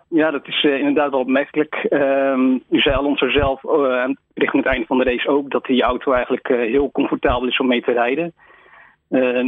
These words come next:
na de finish zei hij zelfs dat hij nog wel een uur langer in die auto had kunnen blijven, eh, rijden. Eh, in zijn eentje over de baan, terwijl de rest al klaar was. Ehm, dus dat zal misschien ook hebben geholpen dat het gewoon een erg goede auto is. Eh,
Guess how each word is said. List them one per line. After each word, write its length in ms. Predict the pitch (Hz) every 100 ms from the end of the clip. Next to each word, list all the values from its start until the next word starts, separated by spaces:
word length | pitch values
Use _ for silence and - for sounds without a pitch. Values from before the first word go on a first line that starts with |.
| -
na 160 | 151 127
de 100 | 120
finish 220 | - 131 123
zei 140 | 127
hij 60 | 117
zelfs 280 | 135 120 113
dat 120 | -
hij 100 | 135
nog 80 | 123
wel 100 | 123
een 80 | 127 139
uur 140 | 131
langer 280 | 123 131 135
in 80 | 135
die 100 | 131
auto 280 | 131 - 135
had 80 |
kunnen 220 | - 143 127
blijven, 500 | 131 131 - 139 135
eh, 160 | 131
rijden. 440 | 131 127 131 156 147 _
Eh, 300 | 170 123 123
in 160 | 123 139
zijn 140 | -
eentje 240 | 135 127 135
over 120 | 131
de 60 |
baan, 300 | 123 135 143
terwijl 220 | 151 135 127
de 60 |
rest 160 | 135 -
al 80 | 139
klaar 280 | 143 131
was. 340 | 131 170 - - _ _ - - - _ _ -
Ehm, 440 | 147 143 131 127
dus 140 | 123 131
dat 120 | 151
zal 120 | 160
misschien 280 | 143 - 147
ook 140 | 135
hebben 200 | 151 131
geholpen 320 | 123 143 127 135
dat 100 | 127
het 100 | -
gewoon 240 | 135 127
een 160 | - 135
erg 180 | 143 143
goede 200 | - 131
auto 340 | 117 139 139
is. 320 | 120 123 - 123
Eh, 220 | 120 117